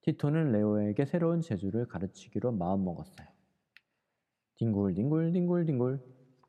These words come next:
"뛰어와, 레오! 어서!"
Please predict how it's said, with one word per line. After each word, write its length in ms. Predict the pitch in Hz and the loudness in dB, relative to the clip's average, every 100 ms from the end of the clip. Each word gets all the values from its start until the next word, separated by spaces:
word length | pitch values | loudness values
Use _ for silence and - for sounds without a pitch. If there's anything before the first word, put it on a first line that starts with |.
| _ _ _ _ - _ _ _ _ _ _ _ _ _ _ | _ _ _ _ -20 _ _ _ _ _ _ _ _ _ _
"뛰어와, 400 | 226 254 240 240 | 4 8 10 10
레오! 400 | 196 220 202 - - - - - _ - | 8 8 6 4 -4 -20 -20 -20 _ 2
어서!" 380 | 185 240 - | 6 6 4